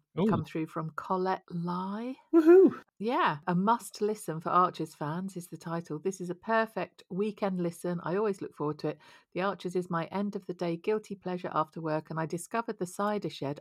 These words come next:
Speaker 2: after the trauma of Jenny's passing." So qu-, very recently. Um, "I've been listening to The Archers for over ten years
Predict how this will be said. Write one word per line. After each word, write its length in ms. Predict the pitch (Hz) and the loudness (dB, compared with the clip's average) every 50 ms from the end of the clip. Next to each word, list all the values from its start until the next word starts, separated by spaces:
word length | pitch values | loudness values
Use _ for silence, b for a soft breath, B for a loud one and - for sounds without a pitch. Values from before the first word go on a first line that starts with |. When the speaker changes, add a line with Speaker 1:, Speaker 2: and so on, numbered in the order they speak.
| - - | -2 0
Speaker 2:
after 400 | 180 196 202 196 - _ 202 180 | 2 2 2 0 -4 _ -4 -2
the 100 | 175 180 | -2 -4
trauma 640 | 185 - - - 190 190 185 180 170 170 165 165 - | -8 -8 -4 -2 0 0 2 2 0 0 -2 -2 -4
of 160 | - 180 180 _ | -4 -8 -8 _
Jenny's 480 | - 196 190 185 190 185 185 175 180 | -6 -4 -2 0 0 0 0 -2 -4
passing." 720 | - - - 208 220 233 240 - - - 147 131 131 135 147 | -4 -4 -4 -2 -2 -4 -6 -8 -6 -4 -4 -4 -4 -6 -10
So 280 | - - - 151 151 156 147 _ _ - | -10 -10 -8 -8 -8 -8 -10 _ _ -18
qu-, 160 | - 175 180 - | -16 -16 -16 -10
very 240 | _ 180 175 165 160 | _ -6 -4 -4 -4
recently. 480 | 156 151 151 147 - 170 160 180 247 - B B B B B B B B B B B B B B _ - - - | -4 -4 -6 -6 -10 -10 -8 -8 -8 -8 B B B B B B B B B B B B B B _ -20 -6 -2
Um, 280 | 180 175 175 175 170 - | 0 0 0 0 -2 -4
"I've 100 | 170 175 | -4 -2
been 140 | 226 233 226 | -2 -2 -2
listening 320 | 240 262 - - 254 220 | -2 -4 -4 -4 -6 -6
to 120 | 208 - | -4 0
The 80 | 185 185 | 2 4
Archers 300 | 185 185 - - 180 175 | 4 2 2 -2 -6 -4
for 100 | - 202 | 0 0
over 160 | 208 208 202 185 | 0 0 0 -2
ten 260 | - - 175 165 165 | -4 -4 -2 -2 -2
years 320 | 160 160 160 165 160 - | -2 -2 -2 -2 -2 -4